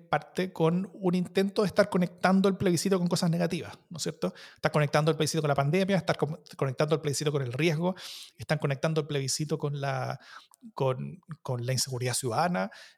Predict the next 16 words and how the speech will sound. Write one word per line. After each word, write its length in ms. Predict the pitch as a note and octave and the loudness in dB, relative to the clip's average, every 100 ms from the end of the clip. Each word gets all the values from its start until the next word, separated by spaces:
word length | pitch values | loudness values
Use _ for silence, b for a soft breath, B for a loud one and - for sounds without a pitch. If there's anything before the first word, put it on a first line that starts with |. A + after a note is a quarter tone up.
| _ | _
eh, 640 | C3+ A#2+ A2+ G#2+ G#2+ A2 A2 A#2+ | -10 -8 -8 -8 -10 -12 -14 -16
después 360 | - A#2+ C#3 C3 | -14 -4 -4 0
de, 180 | C#3 C#3+ | 0 0
no 100 | A#2+ | -2
sé, 160 | C#3 | -4
pues 120 | - | -4
de, 160 | A2+ G#2+ _ | -10 -10 _
de 160 | B2+ B2 | -8 -2
meses 260 | C3 E3 | 0 0
que 80 | - | 2
vimos 240 | D3+ D#3 D#3+ | 2 4 2
y 40 | |
que 100 | D#3 | 2
discutimos 440 | C#3 A#2+ C#3 C#3+ C#3 | 0 0 0 2 2
mucho 280 | D#3 - | 2 0
acá 260 | E3 E3 | 2 2